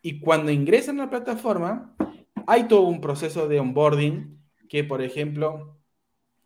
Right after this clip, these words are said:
cuando tú creas tu primer flujo, ¿bien? Y quizás agregas la planilla de Google, te dice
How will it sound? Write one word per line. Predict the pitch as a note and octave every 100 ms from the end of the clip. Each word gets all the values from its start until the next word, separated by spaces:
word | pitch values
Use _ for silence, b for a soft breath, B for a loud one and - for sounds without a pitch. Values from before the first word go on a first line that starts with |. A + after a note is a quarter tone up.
| _
cuando | - B2 A2+
tú | A#2+ A2+
creas | C3+ C#3
tu | C#3
primer | B2+ B2+ B2
flujo, | B2+ C#3+ C#3+ G#3 - _ _ _ _ _ -
¿bien? | B2 C#3 - - b b b b b _
Y | - C#3+ C#3+
quizás | C3 B2+ D3+ D3+
agregas | D#3 D3 D3+ D3+ D3+ C#3+
la | C3+
planilla | C3 B2+ C3 C#3
de | C3+
Google, | D#3 F3 F#3
te | F3+ C#3
dice | F#3 - E3 D#3+ - _